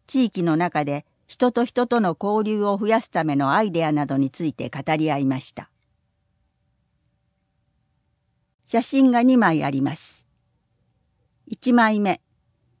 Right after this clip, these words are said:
深さ約二十七メートルの管理用立て坑を見学する参加者の皆さん。二枚目。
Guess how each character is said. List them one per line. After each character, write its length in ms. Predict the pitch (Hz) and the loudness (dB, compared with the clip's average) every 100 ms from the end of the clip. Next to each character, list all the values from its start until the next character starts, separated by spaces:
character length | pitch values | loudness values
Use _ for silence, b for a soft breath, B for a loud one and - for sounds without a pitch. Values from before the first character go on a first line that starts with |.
| _ _ _ _ | _ _ _ _
深 300 | 285 - 208 | -2 0 2
さ 180 | 170 | 2
約 300 | 170 240 208 | 4 2 2
二 160 | 196 233 | 0 2
十 200 | 233 190 | 4 4
七 260 | 160 170 220 | 4 2 2
メ 160 | 233 | 0
ー 60 | 180 | 0
ト 120 | 156 | 0
ル 100 | 156 | 2
の 200 | 156 139 | 2 0
管 320 | - 208 254 | -2 2 4
理 160 | 247 240 | 4 2
用 180 | 233 226 | 2 2
立 180 | 220 | 0
て 140 | 214 220 | -2 -2
坑 340 | - 214 208 | 0 2 2
を 60 | 208 | 0
見 240 | - 202 | -2 -2
学 220 | 196 196 202 | 0 -2 -4
す 160 | - | -4
る 140 | 175 180 | -4 -2
参 260 | - 254 | 2 2
加 120 | 226 | 2
者 140 | 214 147 | -2 -2
の 120 | 131 | 0
皆 240 | 131 143 | 0 0
さ 180 | 170 - | -2 -10
ん。 100 | - _ _ _ _ _ _ _ _ _ _ _ _ | -14 _ _ _ _ _ _ _ _ _ _ _ _
二 140 | 220 226 | 2 6
枚 300 | 247 240 226 | 6 4 2
目。 200 | 214 | -2